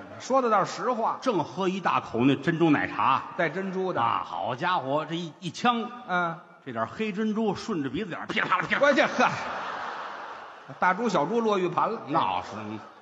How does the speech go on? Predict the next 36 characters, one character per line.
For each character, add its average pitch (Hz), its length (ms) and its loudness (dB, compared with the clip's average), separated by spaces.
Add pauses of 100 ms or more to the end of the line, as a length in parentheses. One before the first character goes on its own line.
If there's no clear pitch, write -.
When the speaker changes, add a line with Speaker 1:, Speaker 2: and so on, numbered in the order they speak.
(120)
Speaker 1:
嗯。 120 240 -4 (320)
Speaker 2:
旁 165 240 2
边 175 180 6
那 156 120 6
几 113 220 -2
桌 156 180 2
全 165 240 0
走 107 220 2
了。 101 280 4
Speaker 1:
哎， 160 120 2
恶 196 520 8
心 269 240 2
的 415 120 2
呀！ 285 80 6
人 196 200 -4
家。 180 140 -2 (100)
Speaker 2:
看 208 280 2
不 147 100 4
了 139 140 6
这 156 100 0
俩 131 180 4
狗 131 220 4
男 143 160 8
女。 120 280 6
Speaker 1:
哎， 131 400 2
Speaker 2:
啊。 82 80 -6 (1400)
彪 135 180 0
子 131 60 -2
擦 135 280 2
擦 127 80 -2
这 117 120 0
儿 110 80 0
哈。 113 160 -2 (160)
Speaker 1:
嗯。 123 200 -4 (720)
Speaker 2:
哎。 190 540 -2
Speaker 1:
嗯。 135 260 -4